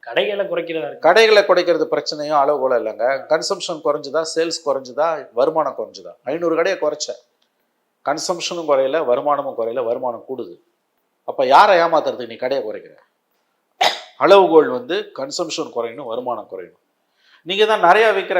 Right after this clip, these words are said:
Speaker 2: கலெக்டரை கூப்பிட்டு அவார்டு கொடுக்குறீங்களா, அப்புறம் எங்கேருந்து குறையாது? கல்யாண வீட்லயும் விளையாட்டு மைதானங்களையும் மதுபானங்களை விற்பனை பண்ணலாம், டிஸ்ட்ரிபியூட் பண்ணலாம்னு ஒரு ஜி ஓ கொண்டு வந்தாங்க போன
Speaker 1: ம்,
Speaker 2: வருஷம்.
Speaker 1: ம்.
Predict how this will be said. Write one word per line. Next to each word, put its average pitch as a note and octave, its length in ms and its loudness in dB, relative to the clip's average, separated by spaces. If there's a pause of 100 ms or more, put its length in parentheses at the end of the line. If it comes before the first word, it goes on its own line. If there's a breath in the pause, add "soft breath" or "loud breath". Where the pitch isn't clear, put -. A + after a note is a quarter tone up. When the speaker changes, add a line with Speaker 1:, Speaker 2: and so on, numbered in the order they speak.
(120)
Speaker 2:
கலெக்டரை F3+ 320 0
கூப்பிட்டு D#3+ 260 4
அவார்டு D#3+ 280 4
கொடுக்குறீங்களா, A2 400 -6
அப்புறம் C3 180 -6
எங்கேருந்து D3 320 -10
குறையாது? F#2 280 -10 (380)
கல்யாண A#3+ 300 8 (120)
வீட்லயும் G3+ 480 0 (120)
விளையாட்டு A3+ 380 6
மைதானங்களையும் F3 640 0
மதுபானங்களை E3 520 -2 (100)
விற்பனை D#3 340 -4
பண்ணலாம், C#3 320 -2 (560)
டிஸ்ட்ரிபியூட் E3+ 400 -10
பண்ணலாம்னு C3+ 320 -4
ஒரு A#2+ 80 0 (100)
ஜி D3+ 160 -8
ஓ - 20 2 (100)
கொண்டு A2+ 140 -8
வந்தாங்க G2 280 -8
போன G2+ 100 -8
Speaker 1:
ம், F2+ 60 -10
Speaker 2:
வருஷம். - 320 -18
Speaker 1:
ம். A#2+ 100 -20